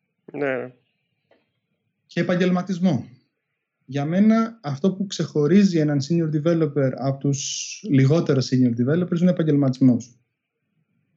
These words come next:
Speaker 2: Έτσι. Όταν σε βάλω να κάνεις κάτι που δεν θες να κάνεις, πώς θα αντιδράσεις;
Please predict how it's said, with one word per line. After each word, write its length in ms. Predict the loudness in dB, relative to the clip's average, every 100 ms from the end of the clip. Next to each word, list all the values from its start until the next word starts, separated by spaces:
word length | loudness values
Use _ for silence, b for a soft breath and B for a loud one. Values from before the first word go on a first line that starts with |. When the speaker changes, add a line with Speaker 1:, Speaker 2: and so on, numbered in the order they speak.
| _ _ _ -6
Speaker 2:
Έτσι. 380 | -4 -2 -2 0
Όταν 300 | 0 2 2
σε 120 | 0
βάλω 280 | 0 0 0
να 120 | 0
κάνεις 220 | -2 -2
κάτι 240 | -2 -4
που 100 | -4
δεν 140 | -4 -2
θες 180 | -2 0
να 120 | -2
κάνεις, 300 | 0 -2 -2
πώς 160 | -4
θα 60 | -4
αντιδράσεις; 720 | -2 0 -2 -4 -10 -20 -20